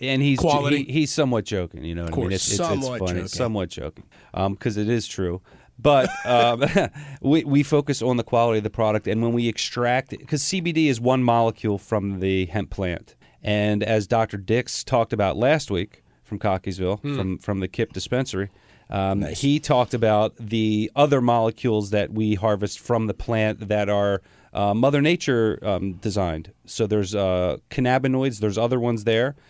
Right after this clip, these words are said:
Speaker 1: There's terpenes, which is another classification of, of, um, phytomolecules from the hemp plant. And Mother Nature made it, um, and we just put it into the bottle. So C B D, one molecule,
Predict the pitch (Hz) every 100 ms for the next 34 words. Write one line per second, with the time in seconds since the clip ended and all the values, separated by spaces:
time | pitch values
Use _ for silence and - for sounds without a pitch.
0 | _ - 104 - - 135 - 139 131 113
1 | 98 104 104 107 104 - - 107 - 104
2 | 113 107 - 107 101 - _ _ - 104
3 | 104 98 90 98 101 - _ _ _ -
4 | 120 113 110 107 - 120 110 110 - 113
5 | 113 117 104 - - 107 101 117 - 131
6 | 156 - - - - 135 127 143 139 135
7 | 143 147 139 143 135 120 127 160 - _
8 | _ 131 127 127 - 131 139 143 143 -
9 | 139 147 151 147 170 180 98 127 123 120
10 | - - - 165 151 156 123 131 147 143
11 | 151 156 165 165